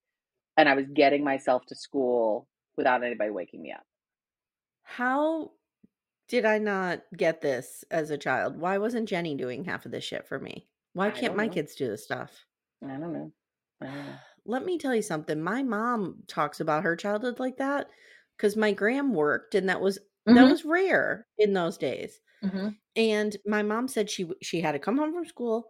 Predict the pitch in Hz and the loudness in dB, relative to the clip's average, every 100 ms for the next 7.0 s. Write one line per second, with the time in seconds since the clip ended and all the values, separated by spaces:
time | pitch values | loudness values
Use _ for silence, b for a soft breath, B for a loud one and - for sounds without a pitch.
0 | - - 170 165 151 175 226 285 320 262 | -8 -2 0 2 0 -2 -4 -2 -2 -2
1 | 233 220 214 208 214 _ - 185 175 160 | -2 0 0 0 -4 _ -2 0 2 2
2 | 151 - - 165 175 208 233 302 - 302 | 2 -2 -16 -8 2 2 4 0 2 0
3 | 277 247 185 175 170 180 - b b b | 2 2 2 2 0 -2 -6 b b b
4 | 233 226 302 302 285 _ 285 277 254 208 | 4 4 6 2 -4 _ 2 2 2 -2
5 | - 185 185 - 180 170 170 190 185 - | -2 4 4 4 4 4 2 0 0 -2
6 | 269 403 - - 370 _ 285 349 277 285 | -2 -2 -4 -16 -20 _ -4 -2 -2 -6